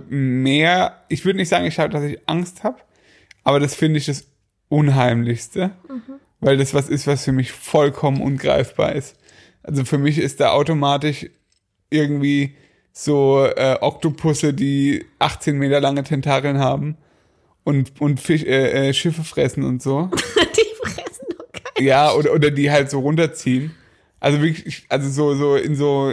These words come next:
Speaker 1: zehntausend Meter Tiefe, was da wohnt, das möchte ich einfach nicht wissen. Und das ist für mich einfach vollkommen unvorstellbar und finde ich richtig krass.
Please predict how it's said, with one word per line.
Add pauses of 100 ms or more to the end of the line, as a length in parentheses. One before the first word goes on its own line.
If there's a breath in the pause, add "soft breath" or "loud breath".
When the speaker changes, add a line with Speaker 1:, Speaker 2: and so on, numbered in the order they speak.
(100)
Speaker 1:
zehntausend
Meter
Tiefe,
was
da
wohnt,
das
möchte
ich
einfach
nicht (460 soft breath)
wissen.
Und
das
ist
für
mich
einfach
vollkommen
unvorstellbar (440 soft breath)
und
finde
ich
richtig
krass.